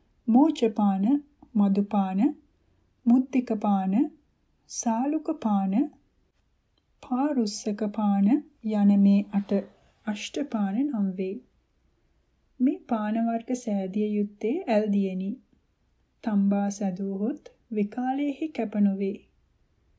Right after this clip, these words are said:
ඇතැම් සැදැහැවත් වූ අෂ්ටපානයම සාදා පූජා කෙරෙති. අඹ, ජම්බු, ඇටි කෙසෙල්, ඇට නැති කෙසෙල්, අමු මුද්‍රප්පලම්, වියලි මුද්‍රප්පලම්,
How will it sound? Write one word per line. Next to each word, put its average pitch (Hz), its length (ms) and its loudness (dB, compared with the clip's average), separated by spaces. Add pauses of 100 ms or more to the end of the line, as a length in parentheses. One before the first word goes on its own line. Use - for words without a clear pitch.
(400)
ඇතැම් 302 340 -4
සැදැහැවත් 214 760 -4
වූ 220 240 -4
අෂ්ටපානයම 202 1000 -2
සාදා 196 600 -6
පූජා 214 580 -2
කෙරෙති. 208 580 -4 (1120)
අඹ, 196 220 2 (400)
ජම්බු, 196 500 -2 (600)
ඇටි 240 200 -4
කෙසෙල්, 208 400 -2 (680)
ඇට 202 180 -4
නැති 202 320 0
කෙසෙල්, 202 420 -4 (960)
අමු 254 180 0
මුද්‍රප්පලම්, 202 1000 0 (540)
වියලි 285 320 0
මුද්‍රප්පලම්, 202 880 -2